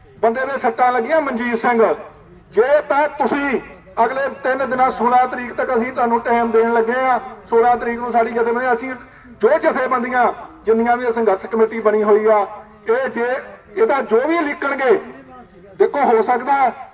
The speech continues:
ਸਾਨੂੰ ਤੁਹਾਡੇ ਨਾਲ ਸਿੱਧੀ ਲੜਾਈ ਵੀ ਲੜਨੀ ਪਵੇ, ਕਿਉਂਕਿ ਇਹ ਤੁਹਾਡੀ ਲੋਕਾਂ ਦੇ ਪ੍ਰਤੀ ਕੀਤਾ ਗਿਆ ਧੋਖਾ ਸਿੱਧਾ ਆ।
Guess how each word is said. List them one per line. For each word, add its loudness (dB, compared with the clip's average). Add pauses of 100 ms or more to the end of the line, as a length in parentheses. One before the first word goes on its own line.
(120)
ਸਾਨੂੰ -2 (100)
ਤੁਹਾਡੇ 2
ਨਾਲ -4
ਸਿੱਧੀ -6
ਲੜਾਈ 0
ਵੀ -8
ਲੜਨੀ 0
ਪਵੇ, 4 (560)
ਕਿਉਂਕਿ 0 (280)
ਇਹ 0
ਤੁਹਾਡੀ -4 (200)
ਲੋਕਾਂ 0
ਦੇ -2
ਪ੍ਰਤੀ -6
ਕੀਤਾ -2
ਗਿਆ 0
ਧੋਖਾ 0
ਸਿੱਧਾ 0
ਆ। 2